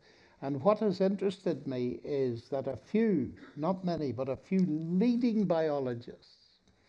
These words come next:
like Shapiro, James Shapiro, who's head of one of the biggest biology labs in the world in Chicago, he's written a book called Evolution, A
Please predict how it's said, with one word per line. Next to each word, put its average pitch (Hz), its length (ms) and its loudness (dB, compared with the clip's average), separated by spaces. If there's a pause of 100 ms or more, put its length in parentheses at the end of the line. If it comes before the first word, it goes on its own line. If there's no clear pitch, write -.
(440)
like 160 380 0 (400)
Shapiro, 175 760 2
James 170 360 -2
Shapiro, 143 720 0
who's 131 240 -6
head 156 260 0
of 131 180 -2
one 147 160 -2
of 135 100 -4
the 135 80 -4
biggest 151 460 -4
biology 143 600 0
labs 135 340 -6
in 147 60 -8
the 135 80 -6
world 147 300 0
in 131 80 -6
Chicago, 151 680 -8 (460)
he's 170 200 4
written 202 320 2
a 170 40 0
book 190 280 2
called 175 320 4
Evolution, 180 880 0 (600)
A - 100 -6